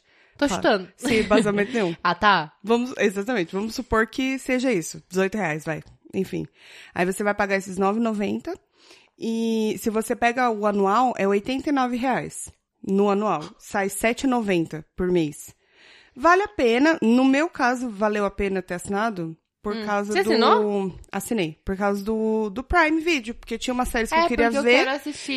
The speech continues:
Speaker 2: e
Speaker 1: o
Speaker 2: preguiça
Speaker 1: The
Speaker 2: de baixar.
Speaker 1: Boys e tal. Tem umas séries do Prime Video que eu não assisti.
Speaker 2: Aí era, é, essa outra parte dos coisas que eu ia dar, que é eu assisti dois episódios da The Boys até agora.
Speaker 1: Gostou?
Speaker 2: Confesso que fiquei com um pouco de preconceito. Falei
Speaker 1: Por quê?
Speaker 2: assim,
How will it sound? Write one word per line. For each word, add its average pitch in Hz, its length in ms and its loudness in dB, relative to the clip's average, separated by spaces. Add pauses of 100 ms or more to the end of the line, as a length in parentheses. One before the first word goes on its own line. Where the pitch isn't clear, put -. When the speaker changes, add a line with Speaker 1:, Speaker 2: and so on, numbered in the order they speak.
Speaker 2:
e 254 40 -2
Speaker 1:
o 254 300 6
Speaker 2:
preguiça 240 340 8
Speaker 1:
The 226 60 8
Speaker 2:
de 214 60 2
baixar. 185 240 8
Speaker 1:
Boys 196 440 8
e 180 60 -4
tal. 175 300 2
Tem 202 140 -4
umas 208 160 0
séries 202 240 2
do 190 60 -6
Prime 190 240 2
Video 180 220 -8
que - 60 -10
eu 196 40 -4
não 196 100 -8
assisti. 170 420 -12
Speaker 2:
Aí 233 320 4
era, 214 160 4
é, 202 480 0
essa 226 340 -2
outra 254 160 -4
parte 233 320 -6
dos 220 200 -10
coisas 202 260 -2
que - 100 -8
eu 220 60 -2
ia 220 100 -2
dar, 196 220 0
que 214 260 -6
é 170 220 -4 (260)
eu 190 140 0
assisti 196 360 -6
dois 214 280 0
episódios 214 480 -4
da 220 100 -4
The 196 120 -4
Boys 180 520 -4
até 190 220 -6
agora. 175 420 -2 (220)
Speaker 1:
Gostou? 180 420 -4 (180)
Speaker 2:
Confesso 302 680 -2
que 269 220 -8
fiquei 285 260 -8
com 285 80 -6
um 269 40 -2
pouco 285 220 0
de 247 60 -2
preconceito. - 640 -8
Falei 233 260 -4
Speaker 1:
Por - 80 -8
quê? - 80 0
Speaker 2:
assim, 202 260 2